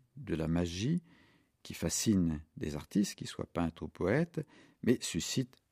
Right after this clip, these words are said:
assez naturellement la méfiance du pouvoir, comme le fera d'ailleurs le bouddhisme. Le message du Bouddha, cet Indien qui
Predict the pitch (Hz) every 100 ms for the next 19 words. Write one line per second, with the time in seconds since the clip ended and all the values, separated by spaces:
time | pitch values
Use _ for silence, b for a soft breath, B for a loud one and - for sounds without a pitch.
0 | - 98 - 107 85 - 76 69 80 107
1 | - b b b - 85 87 - - 95
2 | 82 - - _ - 98 117 - 82 80
3 | 80 98 131 - 98 87 80 - 76 92
4 | 95 127 156 104 76 71 - - - -
5 | _ b b b b b b b - 80
6 | 82 82 85 73 80 80 127 160 156 -
7 | - - 80 78 90 107 92 - 80 80
8 | 87